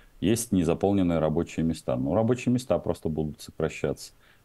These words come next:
Будут, а, те иные или иные процесс-, бизнес-процессы с-, у-, убиваться.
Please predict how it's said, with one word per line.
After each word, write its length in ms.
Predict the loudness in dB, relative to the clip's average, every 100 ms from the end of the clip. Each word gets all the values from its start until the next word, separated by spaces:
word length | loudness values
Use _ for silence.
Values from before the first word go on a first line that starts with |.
| _
Будут, 340 | -2 -2 -2 -2
а, 220 | 0 2
те 300 | 0 0 2
иные 240 | 2 2 2
или 120 | 2
иные 320 | 2 2 2
процесс-, 420 | 0 0 0 0 2
бизнес-процессы 800 | 0 -2 -4 -2 0 0 -4 -6
с-, 100 | -2
у-, 420 | 0 2 2 0 -2
убиваться. 600 | -2 0 0 -2 -6